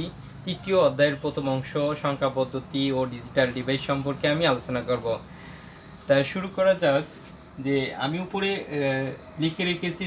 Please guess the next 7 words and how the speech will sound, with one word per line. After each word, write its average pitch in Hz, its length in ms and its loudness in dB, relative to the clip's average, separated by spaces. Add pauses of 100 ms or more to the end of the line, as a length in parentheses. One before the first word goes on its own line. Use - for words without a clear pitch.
(100)
যে, 147 120 4 (100)
আহ, - 1080 2
হেক্সাডেসিমেল 180 720 0
সংখ্যাকে 151 340 0 (100)
অক্টাল 151 200 0 (100)
সংখ্যায় 156 280 0
রূপান্তর। 123 460 0